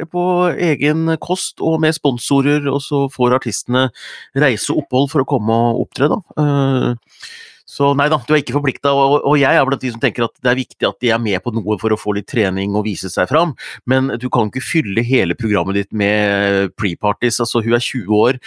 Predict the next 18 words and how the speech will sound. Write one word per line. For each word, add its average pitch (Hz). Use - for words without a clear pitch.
går 104
på 127
skole 110
som 135
varer 98
i 117
ett 110
år, 120
dette -
har 104
vi 110
nevnt 107
før, 131
<laughs> -
så 131
hun 127
må 117
jo 139